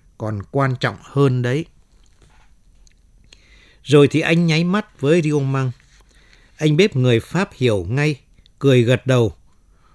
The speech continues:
Bogoski lại cười tiếp. "Хорошо. Nó là con trai hay con gái nhỉ?" Câu hỏi chĩa vào Bô Khâu. Anh trả lời gọn lỏn.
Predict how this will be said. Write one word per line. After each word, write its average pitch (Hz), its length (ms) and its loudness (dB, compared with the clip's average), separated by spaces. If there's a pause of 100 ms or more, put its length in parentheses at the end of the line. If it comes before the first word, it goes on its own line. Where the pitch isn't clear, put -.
(160)
Bogoski 135 680 0
lại 107 160 -4 (100)
cười 104 240 -2 (100)
tiếp. 139 180 -6 (760)
"Хорошо. 131 540 -2 (920)
Nó 156 120 0
là 156 120 2
con 165 300 0 (100)
trai 165 280 2
hay 160 120 0
con 165 200 0
gái 151 360 0
nhỉ?" 113 240 -2 (1600)
Câu 190 180 4
hỏi 120 280 2
chĩa 165 220 0
vào 156 140 0
Bô 151 180 2
Khâu. 160 360 0 (600)
Anh 147 160 -2
trả 107 140 -4
lời 107 160 -2
gọn 110 240 -6
lỏn. 107 320 -4